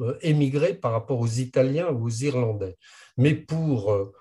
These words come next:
moins de deux millions de Français qui sont à l'étranger,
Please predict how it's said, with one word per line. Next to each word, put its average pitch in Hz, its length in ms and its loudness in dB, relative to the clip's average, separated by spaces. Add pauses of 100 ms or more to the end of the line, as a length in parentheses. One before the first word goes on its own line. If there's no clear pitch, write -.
(140)
moins 165 320 6
de 123 160 2
deux 135 280 0
millions 147 500 -2
de 110 140 -4
Français 120 520 -4
qui - 140 -14
sont 110 260 -4
à 110 60 2
l'étranger, 147 800 -2